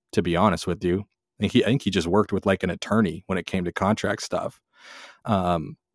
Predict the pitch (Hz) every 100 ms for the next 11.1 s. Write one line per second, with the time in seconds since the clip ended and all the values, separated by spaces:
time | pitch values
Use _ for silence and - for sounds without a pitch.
0 | _ - 123 131 120 156 120 143 113 90
1 | 107 - 110 87 92 98 90 87 - _
2 | - - _ - 110 - - 123 120 117
3 | 107 87 78 117 113 - 139 120 107 -
4 | - _ _ _ _ _ _ _ _ _
5 | _ _ _ 113 147 139 117 107 113 120
6 | 113 104 101 101 87 95 - 131 139 -
7 | _ _ _ _ - 113 113 127 151 139
8 | - - 120 104 120 131 - 110 123 127
9 | 104 101 - - - - - _ _ 110
10 | - 120 127 - 113 98 - 117 104 -
11 | -